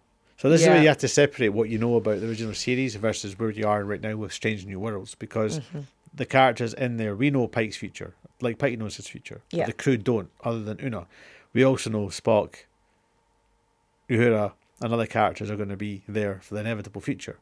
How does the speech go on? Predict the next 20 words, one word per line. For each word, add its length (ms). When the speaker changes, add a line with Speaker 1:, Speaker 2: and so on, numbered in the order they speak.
Speaker 1:
But 180
Pike 360
and 140
other 140
characters 400
in 100
the 60
show 240
don't. 360
So 260
when 200
they're 240
generally 320
concerned 520
and 100
there's 100
that 100
moment 220
of 40
silence, 520